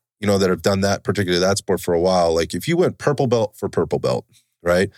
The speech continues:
Same amount of time on the mat, same school, you know,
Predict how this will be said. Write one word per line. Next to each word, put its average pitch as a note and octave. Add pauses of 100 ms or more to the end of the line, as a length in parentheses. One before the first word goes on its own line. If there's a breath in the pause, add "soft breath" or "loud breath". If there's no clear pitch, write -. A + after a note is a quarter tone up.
(280 soft breath)
Same C#3
amount B2+
of G#2
time A2
on G2+
the F#2
mat, F#2
same A2
school, F#2 (380 loud breath)
you G2+
know, E2+